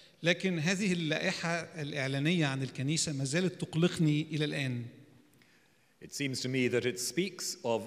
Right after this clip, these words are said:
Speaker 2: an idea of the church which supposes that the church is about human beings doing things.
Speaker 1: لكنها تعكس، لأنها تعكس صورة عن الكنيسة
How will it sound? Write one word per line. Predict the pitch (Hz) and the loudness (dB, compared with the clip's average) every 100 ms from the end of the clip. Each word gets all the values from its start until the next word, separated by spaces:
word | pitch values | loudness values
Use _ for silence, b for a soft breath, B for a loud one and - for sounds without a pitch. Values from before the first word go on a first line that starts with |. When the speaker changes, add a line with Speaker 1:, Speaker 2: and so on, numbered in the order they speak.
| - B B B - | -8 B B B -4
Speaker 2:
an | 110 | 0
idea | 110 131 190 | 2 2 2
of | 196 135 101 | 0 -4 -6
the | - | -8
church | - 185 110 76 - - - B B B | -2 2 2 0 -8 -8 -8 B B B
which | 110 95 | -12 -8
supposes | - - 127 127 113 113 - | -6 0 2 2 2 -4 -4
that | 104 | -8
the | - | -10
church | - - 139 127 - - B B B - | -6 2 4 4 0 -10 B B B -10
is | 110 | -8
about | 95 107 110 - - - | -2 0 0 -2 -16 -8
human | 127 139 131 95 | -6 -4 -4 -2
beings | 120 107 78 78 78 - - 92 | 0 0 -2 -8 -12 -12 -14 -8
doing | 107 95 82 | -4 -4 -6
things. | 80 82 67 65 - - - - | -10 -12 -12 -14 -14 -14 -16 -8
Speaker 1:
لكنها | 151 - 156 175 | -4 2 4 4
تعكس، | 165 196 196 175 - 175 | 2 -2 -2 0 0 -2
لأنها | 165 185 | 0 2
تعكس | 185 220 220 | 2 0 2
صورة | - - 208 196 | 2 4 2 2
عن | 151 196 | 0 0
الكنيسة | 202 - 156 170 190 - | -2 -2 0 2 2 4